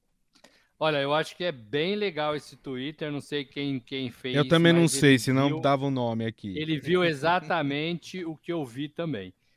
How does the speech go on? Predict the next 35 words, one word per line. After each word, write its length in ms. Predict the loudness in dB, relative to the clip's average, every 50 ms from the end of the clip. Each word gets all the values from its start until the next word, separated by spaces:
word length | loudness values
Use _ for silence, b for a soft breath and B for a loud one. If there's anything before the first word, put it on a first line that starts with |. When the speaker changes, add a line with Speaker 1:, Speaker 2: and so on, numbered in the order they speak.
| _ _
Speaker 1:
É, 540 | -12 -8 -6 -4 -4 -4 -4 -4 -6 -6 -4 0
é 40 |
muito 240 | 4 4 4 4 2
bonito 560 | 2 4 4 4 4 4 2 0 -4 -6 -6
ver 120 | -4 -4 -6
os 120 | -6 -6
treinadores, 960 | -8 -10 -10 -8 -8 -8 -6 -6 -6 -6 -6 -6 -8 -12 -12 -16 -18 -20 -18 -16
é, 260 | -12 -10 -10 -10 -10
explicando 840 | -12 -14 -16 -16 -14 -14 -14 -10 -6 -4 -4 -2 -2 -2 -4 -6 -8
detalhadamente 920 | -6 -6 -6 -4 -4 -4 -4 -4 -4 -4 -4 -4 -4 -4 -6 -6 -8 -12
o 40 | -16 _ _ -16
que 80 | -14
pensaram 760 | -8 -6 -6 -6 -6 -6 -6 -2 -2 0 0 -2 -4 -4 -6
antes 180 | -6 -8 -10 -14
do 180 | -16 -14 -12
jogo, 440 | -8 -6 -4 -4 -4 -4 -8 -14 -20 _ _ _ _ _ _ _ _ _ _ _
é, 600 | -14 -10 -8 -6 -6 -4 -4 -4 -4 -4 -6 -8 -10 -10
mas 640 | -6 -4 -2 0 0 2 2 0 0 -2 -4 -8 -8
tem 160 | -6 -4 -4
coisas 380 | -4 -2 -2 -4 -2 -2 -4 -4
ali 200 | -4 -4 -4 -6
que 80 | -6 -6
a 60 | -4
gente 220 | -4 -4 -6 -6 -10
precisa 440 | -16 -16 -14 -10 -10 -8 -6 -8
cobrar. 400 | -8 -6 -8 -8 -6 -6 -8 -8
Por 180 | -4 -2 0 0
exemplo, 320 | 2 2 2 2 4 4
a 20 | 2
gente, 300 | 4 2 0 0 -2 -2
nas 200 | 0 0 -2 -2
duas 240 | 2 2 2 2 2
explicações, 640 | -2 -6 -6 -6 -2 -4 -4 -4 -4 -6 -6 -4 -4
não 100 | -6 -8
sabe 460 | -6 -2 -2 -2 -2 -2 -4 -8